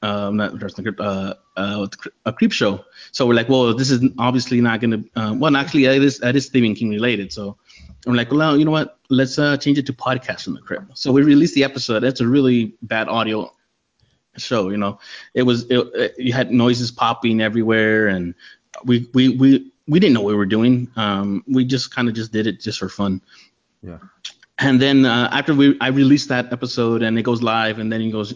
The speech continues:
Speaker 1: and we were like, "You know what? We should probably change it to Nerds from the Crypt." And he goes, and he, he was like, "Yeah, that does sound a lot better.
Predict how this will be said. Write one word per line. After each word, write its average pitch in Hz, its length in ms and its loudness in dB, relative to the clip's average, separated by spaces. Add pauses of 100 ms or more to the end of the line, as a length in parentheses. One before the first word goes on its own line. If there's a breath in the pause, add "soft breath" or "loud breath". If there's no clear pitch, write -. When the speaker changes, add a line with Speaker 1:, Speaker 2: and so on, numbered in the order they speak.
Speaker 1:
and 113 220 -4
we 117 60 0
were 117 120 2
like, 104 200 -4
"You 139 60 0
know 147 120 0
what? 180 220 -2 (180)
We 131 60 0
should 160 220 -4
probably 156 160 0
change 147 180 0
it 139 80 -6
to - 60 -4
Nerds 104 360 2
from 113 120 0
the 98 80 -2
Crypt." - 280 -6 (560 loud breath)
And - 60 -2
he 120 60 0
goes, 117 160 -2
and 135 280 2
he, 165 80 6
he 143 160 4
was 147 80 4
like, 143 160 -2
"Yeah, 165 180 0
that 151 180 0
does 160 180 2
sound 123 140 2
a 117 40 2
lot 113 200 -2
better. 110 380 0